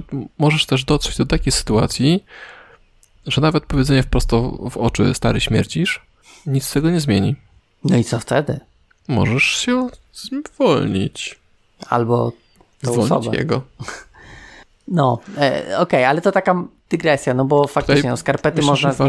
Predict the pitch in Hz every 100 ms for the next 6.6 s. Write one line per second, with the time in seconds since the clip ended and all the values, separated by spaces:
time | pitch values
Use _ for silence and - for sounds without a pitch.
0 | 127 123 - 131 120 123 - 131 - -
1 | 139 101 - 113 107 - - - 123 120
2 | 120 117 123 - - 131 - 117 117 117
3 | 117 113 117 - - - - - 127 113
4 | - 110 - - - - 127 123 - 113
5 | 120 113 110 104 113 139 143 - 104 -
6 | - 135 - 120 95 95